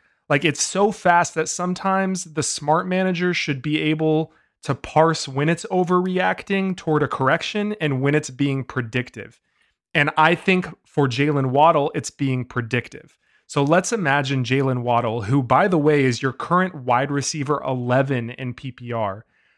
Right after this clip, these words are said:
Let's imagine he keeps pace with what he's doing through the end of the season. That would mean he breaks the rookie reception record, he'll go over a thousand yards, and he'll settle in around seven or eight touchdowns.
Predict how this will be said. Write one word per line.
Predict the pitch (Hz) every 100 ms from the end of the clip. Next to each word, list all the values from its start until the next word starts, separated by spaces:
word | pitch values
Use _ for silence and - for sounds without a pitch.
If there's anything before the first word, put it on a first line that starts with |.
| _
Let's | 165 190
imagine | 247 233 202 190
he | 170
keeps | - - 185 -
pace | - 156 -
with | 131
what | 135 151
he's | 156 131
doing | 120 135 135
through | 127 127
the | 139
end | 139 131
of | 120
the | 120
season. | - 127 110 117 _ _ _ _
That | 143 165
would | 208 175
mean | 175 165
he | 131
breaks | 127 139 143 175
the | - 160
rookie | 151 156 165
reception | 160 - 131 - 127
record, | 123 123 131 135 - _ _
he'll | 143 147
go | 135 170 175
over | 175 180
a | 180
thousand | - 143 139 139
yards, | 127 123 123 165
and | 139
he'll | 143
settle | - 190 208 175
in | 170
around | 143 139 139 135
seven | - - 139 135
or | 127
eight | 135 135 -
touchdowns. | - 139 - 117 131 -